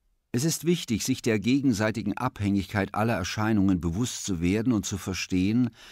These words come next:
dass ein Phänomen zahlreiche Ursachen und Bedingungen hat. Sie auf einen einzigen Faktor zu reduzieren, würde einer Fragmentierung der Wirklichkeit gleichkommen.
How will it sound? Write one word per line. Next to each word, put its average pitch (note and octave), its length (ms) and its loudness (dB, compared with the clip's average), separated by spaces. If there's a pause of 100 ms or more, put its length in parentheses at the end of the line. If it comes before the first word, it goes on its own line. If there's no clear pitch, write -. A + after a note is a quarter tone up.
(260)
dass F#2+ 160 -2
ein B2+ 220 6
Phänomen B2+ 580 4
zahlreiche A#2 720 0
Ursachen G2+ 560 0
und F2+ 120 2
Bedingungen D2 640 0
hat. - 280 -12 (720)
Sie G#2 200 2
auf G#3+ 120 0
einen C3 220 4
einzigen C3 500 0
Faktor G#2 500 -2
zu - 140 -4
reduzieren, G#2 840 0 (360)
würde A#2 280 4
einer A2+ 200 2
Fragmentierung A2+ 920 -2
der F#2+ 140 0
Wirklichkeit D#2 580 -4
gleichkommen. B1+ 720 -8